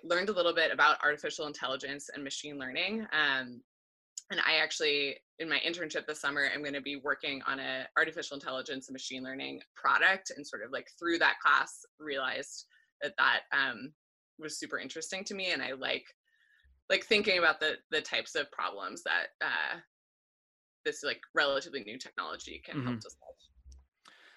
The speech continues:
Speaker 2: Uh, so will you be using Radiant at all in this internship, or? <laughs>
Speaker 1: Unclear.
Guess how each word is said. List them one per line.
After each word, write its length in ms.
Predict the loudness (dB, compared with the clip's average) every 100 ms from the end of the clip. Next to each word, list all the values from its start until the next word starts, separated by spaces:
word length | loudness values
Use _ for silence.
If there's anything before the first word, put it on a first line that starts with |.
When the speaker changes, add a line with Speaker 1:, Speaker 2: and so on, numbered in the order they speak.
| _ _
Speaker 2:
Uh, 500 | 2 2 4 2 2
so 320 | 2 4 4
will 180 | 4 4
you 160 | 4 2
be 100 | 0
using 280 | 0 -2 0
Radiant 400 | 2 4 4 4
at 80 |
all 280 | 6 6 4
in 100 | 0
this 400 | -2 0 -2 -4 -8
internship, 500 | -8 -6 -4 -2 0 0 -2
or? 440 | -2 0 -2 -4 -8 -10 -10 -12 -14
<laughs> 480 | -16 -16 -20 -12 4
Speaker 1:
Unclear. 580 | 6 6 4 4 6